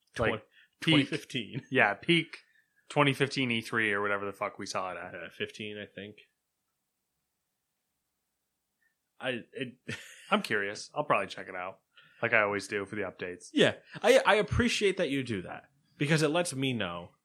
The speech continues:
Speaker 2: if it's worth wasting my time on. <laughs>
Speaker 1: It's, it was fun when we played it for a bit,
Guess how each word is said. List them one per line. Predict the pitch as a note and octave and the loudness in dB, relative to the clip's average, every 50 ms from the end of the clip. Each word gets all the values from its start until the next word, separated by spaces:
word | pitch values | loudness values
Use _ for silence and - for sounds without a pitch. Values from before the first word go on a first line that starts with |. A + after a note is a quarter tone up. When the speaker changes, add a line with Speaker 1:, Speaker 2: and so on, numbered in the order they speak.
| _ _ _ _ _ _ _ _ _ _ _ | _ _ _ _ _ _ _ _ _ _ _
Speaker 2:
if | - A#2 A#2+ G#2 - | -2 -2 -2 0 -2
it's | A#2 G2 - | -4 -4 -4
worth | F#2+ F2+ F#2 G#2 A#2+ A#2 G#2+ - | -10 -10 -4 -2 -2 -2 -4 -6
wasting | F#2+ F#2 G2+ A2 - - - G2 G2 | -10 -6 -6 -6 -6 -8 -14 -10 -8
my | G2 G#2 G2+ | -6 -6 -6
time | - - - E2 - D#2+ | -6 -8 -12 -14 -14 -14
on. | E2 F2 - - | -12 -10 -10 -10
<laughs> | - - - - _ _ _ _ _ _ _ _ _ _ _ - | -12 -16 -20 -20 _ _ _ _ _ _ _ _ _ _ _ 2
Speaker 1:
It's, | E3+ G#3+ - - - - - _ _ _ _ _ _ _ _ _ _ _ _ _ _ _ _ _ _ _ _ _ _ _ _ _ _ _ _ _ _ _ _ _ _ _ _ _ _ _ _ _ _ _ - | 2 2 2 2 -6 -8 -8 _ _ _ _ _ _ _ _ _ _ _ _ _ _ _ _ _ _ _ _ _ _ _ _ _ _ _ _ _ _ _ _ _ _ _ _ _ _ _ _ _ _ _ 4
it | F3+ G3 | 4 6
was | B3+ D4+ D4+ C4 - | 6 8 6 4 4
fun | - - D#3+ D3+ D#3 D#3+ | 6 10 10 10 10 10
when | D#3+ D3+ D3 | 6 4 4
we | D3 C#3+ | 4 4
played | C#3+ D3 C#3 B2+ C3 C3+ | 2 4 4 6 6 6
it | C#3 C3+ | 4 2
for | - C#3+ C3+ | 4 6 6
a | A#2+ | 6
bit, | G#2 - A2 G#2+ A2 A#2 | 6 4 4 4 4 4